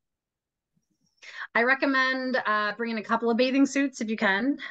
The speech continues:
Um, rash guards, of course, for, you know, S P F proof. Um, and then towels. Don't forget that we do have to pack towels. Um, so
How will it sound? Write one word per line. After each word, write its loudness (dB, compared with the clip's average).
Um, -2
rash -2
guards, -2
of -14
course, 2
for, 0
you -4
know, 2
S -2
P -2
F -2
proof. 0
Um, 4
and 6
then 2
towels. -4
Don't 4
forget 4
that 0
we -2
do 2
have 2
to -4
pack 0
towels. -2
Um, 4
so 4